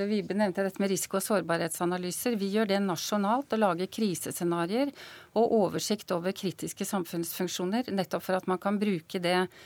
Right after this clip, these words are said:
i planverk, i risiko- og sårbarhetsanalyser, i øvelser og ikke minst evaluering og oppfølging av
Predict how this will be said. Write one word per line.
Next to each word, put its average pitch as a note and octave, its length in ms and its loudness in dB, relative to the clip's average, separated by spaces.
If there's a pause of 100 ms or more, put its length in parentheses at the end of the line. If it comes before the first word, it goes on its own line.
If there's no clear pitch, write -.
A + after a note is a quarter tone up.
(220)
i G3+ 100 2
planverk, G#3+ 800 2
i F#3+ 300 -2
risiko- F#3+ 360 -2
og G3 80 -2
sårbarhetsanalyser, F3+ 1040 -2 (140)
i G3+ 220 -2
øvelser G3+ 580 0
og F3+ 180 -2
ikke F#3+ 240 -8
minst F3 240 0
evaluering F3 840 0
og F3 220 -2
oppfølging F3+ 480 -6
av - 180 -4